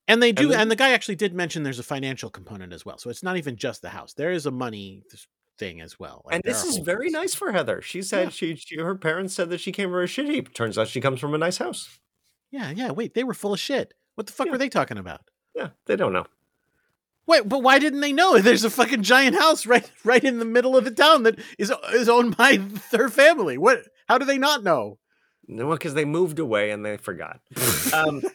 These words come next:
Speaker 2: <laughs> anyway, so they're, they're, they're, there's, there's a big old party.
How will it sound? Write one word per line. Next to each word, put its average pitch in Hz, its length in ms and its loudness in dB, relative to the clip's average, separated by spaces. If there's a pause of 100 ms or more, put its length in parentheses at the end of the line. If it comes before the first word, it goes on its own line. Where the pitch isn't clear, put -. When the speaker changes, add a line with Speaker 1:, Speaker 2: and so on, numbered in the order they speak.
(100)
Speaker 2:
<laughs> - 220 -4
anyway, 175 280 2
so 196 120 -8 (380)
they're, 202 240 2
they're, 202 240 0
they're, 170 320 0
there's, 160 240 0
there's 160 240 -4
a 175 60 -2
big 175 180 -2
old 190 160 -2
party. 127 520 -2